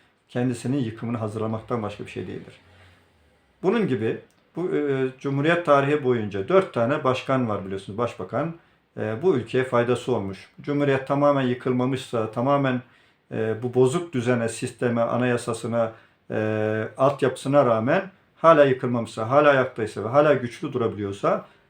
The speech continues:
bu dört tane başbakana borçludur tamamını. Ve sonuncusu Cumhurbaşkanımız, daha önce de o da başbakandı, buna borçludur. İşte yine bunu yıpratma yöntemlerinden birisi olarak Filistin'e neden askeri müdahalede bulunmuyor,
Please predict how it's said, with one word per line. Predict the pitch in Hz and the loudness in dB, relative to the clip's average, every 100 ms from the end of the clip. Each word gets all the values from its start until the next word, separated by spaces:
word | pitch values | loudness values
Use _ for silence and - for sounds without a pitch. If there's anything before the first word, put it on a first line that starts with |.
| _ | _
bu | 151 | 0
dört | 185 185 - | 4 4 2
tane | 143 143 | -4 -2
başbakana | 131 - 127 123 113 110 - 120 107 - - | -4 -4 -6 -4 -4 -6 -12 -20 -20 -16 -4
borçludur | 117 113 98 95 | -4 -4 -8 -10
tamamını. | 95 107 92 85 - - - - - 165 | -8 -8 -8 -10 -16 -20 -20 -20 -8 -6
Ve | |
sonuncusu | - 170 156 123 - 175 | -2 -2 0 -2 -2 -2
Cumhurbaşkanımız, | 127 139 123 113 - 98 131 151 | 0 0 2 0 0 -6 -6 -6
daha | 117 | -4
önce | 107 110 | -4 -4
de | |
o | 113 | -6
da | 101 | -4
başbakandı, | 101 - - 110 98 156 196 - _ _ - | -4 -6 -12 -12 -10 -6 -8 -10 _ _ -4
buna | 160 151 | -2 0
borçludur. | 117 - - - - _ _ | -2 -4 -12 -16 -20 _ _
İşte | - - 196 196 | -6 0 0 0
yine | 185 196 165 - - _ _ - _ | 0 2 2 0 -12 _ _ -20 _
bunu | 185 180 | -2 2
yıpratma | 180 180 175 165 180 | 2 4 4 2 0
yöntemlerinden | 180 160 147 143 139 131 143 147 | -2 0 2 2 2 0 -2 -2
birisi | 127 135 - | -4 -4 -2
olarak | 135 110 98 - _ _ _ | 0 0 0 -4 _ _ _
Filistin'e | - 196 190 - 147 | -6 -4 -4 -2 0
neden | 123 131 190 | 0 0 0
askeri | 131 - 120 110 | -2 -2 -4 -2
müdahalede | 104 104 104 101 98 | -4 -4 -4 -8 -8
bulunmuyor, | 107 101 92 85 85 | -8 -6 -6 -8 -14